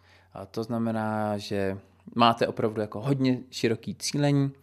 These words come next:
těch klíčových slov a zároveň to osekáte o, na nějaký konkrétní cílení, na konkrétní publikum. Je potřeba, aby to publikum bylo dostatečně velký, to znamená nějaký cílení na zájmy,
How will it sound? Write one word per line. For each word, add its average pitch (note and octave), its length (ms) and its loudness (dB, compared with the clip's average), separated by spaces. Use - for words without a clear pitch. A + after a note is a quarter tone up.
těch A#2+ 160 -2
klíčových - 460 -6
slov C#3+ 340 2
a G#2 60 -8
zároveň G#2 520 -4
to G2 140 0
osekáte G#2 680 0
o, G#2 240 -4
na G2 260 -2
nějaký G#2 360 -4
konkrétní A2 540 -2
cílení, G#2+ 420 -4
na G2 100 -4
konkrétní G#2+ 680 -2
publikum. D3+ 600 4
Je G2 220 2
potřeba, D3 480 6
aby C3+ 140 2
to C#3 100 0
publikum C3 420 0
bylo A#2+ 140 4
dostatečně B2 480 0
velký, A2+ 420 0
to - 140 -10
znamená G#2+ 340 -2
nějaký G#2 380 -4
cílení B2+ 440 2
na A#2 100 2
zájmy, G#2+ 560 -2